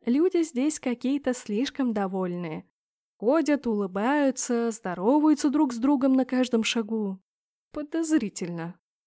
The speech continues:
Городок, на первый взгляд, выглядит не как город в нашем привычном понимании, а как картинка из заграничного сериала или мультика «Симпсоны». По крайней мере, в этой части. Мне пока сложно представить его полные масштабы.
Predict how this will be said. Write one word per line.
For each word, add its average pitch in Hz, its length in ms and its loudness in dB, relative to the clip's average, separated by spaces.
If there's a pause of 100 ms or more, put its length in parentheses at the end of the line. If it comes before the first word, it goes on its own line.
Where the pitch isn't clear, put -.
(220)
Городок, 294 440 4
на 330 80 4
первый 294 380 2
взгляд, 269 360 0
выглядит 254 540 0
не 302 160 4
как 208 360 -4
город 285 400 0
в 196 60 -10
нашем 226 400 0
привычном 208 460 -4
понимании, 311 680 4
а 254 60 -8
как 269 220 -4
картинка 285 640 0
из 226 200 -4
заграничного 202 640 -4
сериала 233 500 0
или 226 260 0
мультика 214 460 -2
«Симпсоны». - 680 -2 (340)
По 233 100 -4
крайней 392 300 4
мере, 349 360 2
в 208 120 -8
этой 226 180 -4
части. - 480 -10 (640)
Мне 277 240 4
пока 277 240 2
сложно 285 420 2
представить 262 500 -4
его 220 220 2
полные 220 460 2
масштабы. 214 640 -6